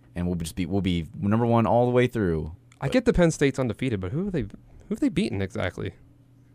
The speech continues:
Speaker 2: They beat Michigan State a week or two ago.
Speaker 1: That's not, that's nothing.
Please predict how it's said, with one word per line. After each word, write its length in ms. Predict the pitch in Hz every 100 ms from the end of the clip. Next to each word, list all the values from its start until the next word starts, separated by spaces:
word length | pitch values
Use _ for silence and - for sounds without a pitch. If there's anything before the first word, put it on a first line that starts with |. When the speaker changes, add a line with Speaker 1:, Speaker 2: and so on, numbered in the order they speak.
| _
Speaker 2:
They 40 | 120
beat 160 | 147
Michigan 360 | 135 143 143 117
State 320 | - 120 123 -
a 80 |
week 180 | 107 117
or 60 | 113
two 180 | - 95
ago. 320 | 92 95 110 - _
Speaker 1:
That's 260 | - 78 -
not, 240 | 73 76 - -
that's 220 | 82 -
nothing. 460 | 78 - 82 80